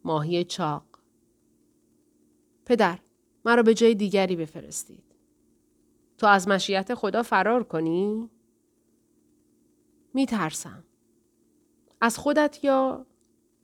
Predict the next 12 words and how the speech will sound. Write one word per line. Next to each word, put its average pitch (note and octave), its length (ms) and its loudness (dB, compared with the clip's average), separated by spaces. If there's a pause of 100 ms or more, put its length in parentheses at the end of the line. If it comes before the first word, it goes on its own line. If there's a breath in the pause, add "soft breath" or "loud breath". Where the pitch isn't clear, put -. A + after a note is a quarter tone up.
(300)
«از G#3+ 160 -8
خودم، F#3 320 0
پدر.» D3+ 360 -16 (1700)
«کشتی C#4+ 360 2
که C#4 120 0
از G#3 260 2
باد G#3+ 220 4
مقابل F#3 640 0
رخ A3 240 2
برگرداند F3 720 -4
وارونه F3+ 460 0
می‌شود.» D#3+ 520 -6